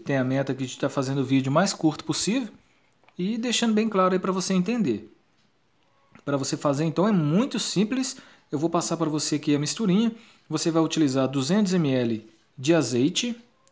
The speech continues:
O azeite extra virgem está aqui. Azeite extra virgem. Você vai utilizar duzentos M L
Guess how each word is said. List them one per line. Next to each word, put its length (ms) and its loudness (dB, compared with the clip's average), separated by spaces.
O 60 -4
azeite 360 2
extra 220 -2
virgem 500 -2
está 220 -4
aqui. 340 -6
Azeite 480 0
extra 240 0
virgem. 420 0
Você 220 -2
vai 100 6
utilizar 720 2
duzentos 380 0
M 200 4
L 280 0